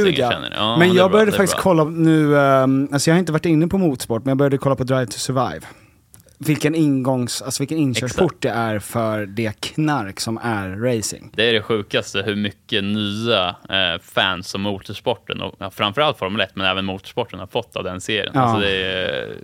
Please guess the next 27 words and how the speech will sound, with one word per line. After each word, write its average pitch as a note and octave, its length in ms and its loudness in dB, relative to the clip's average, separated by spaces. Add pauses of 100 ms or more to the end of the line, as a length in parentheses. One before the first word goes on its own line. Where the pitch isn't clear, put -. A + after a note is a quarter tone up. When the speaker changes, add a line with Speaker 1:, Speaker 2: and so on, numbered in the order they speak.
(320)
Speaker 1:
alltså, G#2 180 -8
om F#2+ 60 -4
man G2 120 -4
inte G2 100 -6
har G#2+ 60 -6
sett - 220 -6
den F#2 160 -10
så - 60 -20
kan F2+ 100 -10
man F2+ 80 -8
kolla F#2+ 240 -6
på - 120 -12
den, G2 120 -12
för F#2 80 -8
den F#2 100 -6
är F#2 100 -8
sjukt, - 380 -6
eh, F2+ 380 -6
häftig. G2 500 -8 (420)
Jag A#2 260 2
är A2+ 60 0
med G#2 160 2
i G2+ 40 0
första G#2 280 -4
säsongen. G2+ 640 -8
Speaker 2:
Mm. B2+ 320 0 (280)
Speaker 1:
Säsong, G2+ 540 -6